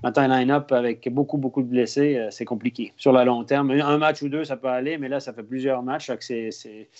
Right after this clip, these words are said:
c'est, il doit, il doit faire avec les solutions du bas. Ugadi, c'est un tout petit bel gaillard, hein. C'est un mètre soixante-huit, soixante-cinq, soixante-six kilos, beaucoup de talent. D'ailleurs, l'équipe nationale U vingt lui a, lui a dit, « T'es assez bon pour jouer avec nous, mais t'es trop petit. »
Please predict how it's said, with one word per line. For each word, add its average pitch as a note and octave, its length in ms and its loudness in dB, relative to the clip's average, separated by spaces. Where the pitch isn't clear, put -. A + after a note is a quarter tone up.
c'est, B2+ 240 2
il B2 40 2
doit, C#3+ 140 6
il D3 80 2
doit C#3+ 140 4
faire D3+ 180 0
avec D3 220 -4
les C3+ 80 -8
solutions C3+ 420 -10
du B2+ 80 -10
bas. C#3+ 180 2
Ugadi, C3 380 -2
c'est - 140 -12
un A2+ 80 -12
tout D3 120 -14
petit - 200 -12
bel C3 120 0
gaillard, B2 360 0
hein. G#2 40 -14
C'est A#2 120 -18
un A#2+ 80 -14
mètre C3 180 -12
soixante-huit, B2+ 520 -8
soixante-cinq, A#2 960 -4
soixante-six A#2 480 -12
kilos, C3 320 4
beaucoup B2+ 200 0
de - 60 -4
talent. C3 340 4
D'ailleurs, D3+ 220 8
l'équipe D3 260 -2
nationale D3 520 -4
U G3 120 -2
vingt D#3 380 0
lui C3+ 80 -4
a, B2+ 200 -2
lui C3 140 -4
a C3 120 -2
dit, « D3 340 -4
T'es D#3 60 2
assez D3+ 240 -2
bon E3 160 -2
pour D3 120 -6
jouer C#3+ 120 0
avec C#3 200 -4
nous, E3 100 -8
mais C#3+ 140 -4
t'es B2+ 200 -2
trop C#3 160 -12
petit. » - 300 -16